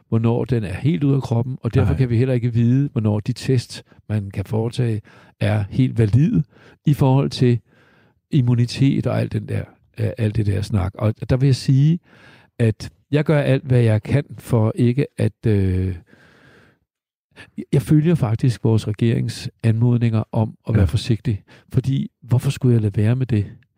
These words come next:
Speaker 1: Altså, der er nogen på Facebook, der siger, "Det hele er hoax, og det, vi skal bare i gang, og det er bare noget værre,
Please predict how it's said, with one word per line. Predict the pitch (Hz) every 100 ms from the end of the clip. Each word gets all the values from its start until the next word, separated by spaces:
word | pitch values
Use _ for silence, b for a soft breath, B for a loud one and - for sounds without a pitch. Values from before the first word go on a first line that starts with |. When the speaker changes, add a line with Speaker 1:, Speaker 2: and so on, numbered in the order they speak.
| _
Speaker 1:
Altså, | 110 -
der | 113
er | 139
nogen | 139 139
på | 143
Facebook, | - 127 131 139 127 127
der |
siger, | 113 117 110
"Det | 117 107
hele | 117 131 135
er | 117 104
hoax, | 92 110 123 -
og | 113 104 127
det, | 110
vi | 113
skal | - 120
bare | 107 120
i | 127
gang, | 113 110
og | 110
det | 120 113
er |
bare | 107 107 113 117 110
noget | 107 104
værre, | 107 117